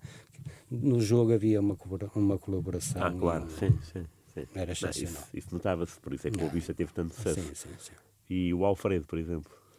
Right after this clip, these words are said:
Speaker 1: O Alfredo é outro que chega, dos que chega a, ao Boa Vista no ano em que eu chego a sénior também.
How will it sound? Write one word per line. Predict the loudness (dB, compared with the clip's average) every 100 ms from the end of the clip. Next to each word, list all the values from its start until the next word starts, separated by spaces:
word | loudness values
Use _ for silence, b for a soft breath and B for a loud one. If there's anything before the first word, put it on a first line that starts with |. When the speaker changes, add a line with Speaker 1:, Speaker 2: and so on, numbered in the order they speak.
| B B B B B
Speaker 1:
O | -2 0
Alfredo | 2 0 2
é | 4
outro | 2 0 -2
que | 2
chega, | 4 4 2
dos | 0 -4 -4
que | -6
chega | 0 2 4 2 2 0 -2 -4 -4
a, |
ao | -4
Boa | -4 -4
Vista | 0 -2 0
no | -2 0
ano | -2
em | -2
que | -4
eu | -6
chego | -4 -4 -4
a |
sénior | -4 -6 -8 -8
também. | -6 -6 -8